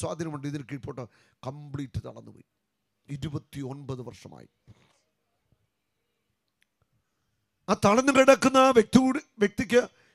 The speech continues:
ഇപ്പോൾ ഒരു അമ്പത്, അമ്പത്തഞ്ച് വയസ്സോളമുണ്ട്. അദ്ദേഹത്തിൻ്റെ അമ്മയുണ്ട്, സഹോദരിമാരും ബന്ധുക്കളും എല്ലാവരും ഉണ്ട് ആ വീട്ടിൽ. ഞാൻ ചെല്ലുമ്പോൾ അവിടെ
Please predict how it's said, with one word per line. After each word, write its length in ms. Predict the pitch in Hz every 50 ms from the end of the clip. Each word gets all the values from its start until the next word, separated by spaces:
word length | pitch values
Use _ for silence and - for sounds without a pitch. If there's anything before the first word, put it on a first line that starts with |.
| _ -
ഇപ്പോൾ 160 | 165 202 208 202
ഒരു 100 | 220 214 214 - 196
അമ്പത്, 220 | 190 185 202 196 202 -
അമ്പത്തഞ്ച് 320 | 185 190 185 - 165 175 170
വയസ്സോളമുണ്ട്. 500 | 165 147 - 147 139 127 107 92 - - _ _ _ _ _ _ _ _ _ _ _
അദ്ദേഹത്തിൻ്റെ 380 | 139 165 165 175 - 180 170 170 160
അമ്മയുണ്ട്, 360 | 170 180 190 180 170 160 175 165 139
സഹോദരിമാരും 480 | 165 160 170 160 165 165 175 165 160 156
ബന്ധുക്കളും 360 | 165 156 170 - 185 180 170 139 _ _ _ _ _ -
എല്ലാവരും 320 | 214 247 254 254 262 247 226
ഉണ്ട് 100 | 196 185 165
ആ 40 | 151
വീട്ടിൽ. 180 | 151 - 151 143 143
ഞാൻ 80 | 151 147 - -
ചെല്ലുമ്പോൾ 340 | 139 139 123 120 110 95 87 - _ _ _ _ _ _ _ _ _ _ _ _ _ _ _ _ _ _ _ _ _ _ _ _ _ _ -
അവിടെ 200 | 170 233 226 269